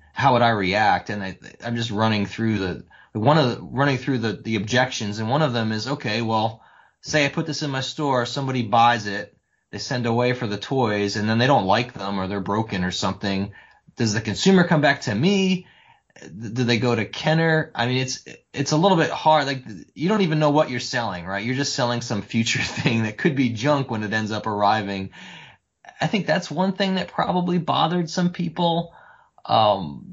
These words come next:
the bigger thing that I think bothered retailers is just thinking it through. If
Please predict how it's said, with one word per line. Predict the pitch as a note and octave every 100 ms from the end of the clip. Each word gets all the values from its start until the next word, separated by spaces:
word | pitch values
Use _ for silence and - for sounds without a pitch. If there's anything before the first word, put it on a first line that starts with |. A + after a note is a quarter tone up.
| -
the | -
bigger | C3 A3+ A3
thing | - D3+
that | C3
I | B2+
think | C3 C3
bothered | B2+ B2 B2 A#2 G#2 F#2+ - -
retailers | A2+ D3+ D#3 B2 G#2 G2+ G2 G2
is | A2 G2+ G2
just | - A2+ - - - _ _ _ -
thinking | F#3 F3 C#3+
it | A#2 A#2
through. | D3 D#3 C#3 A#2+ A#2 A#2 - _ _ _ _ _ _ _
If | - - - - C3+ - -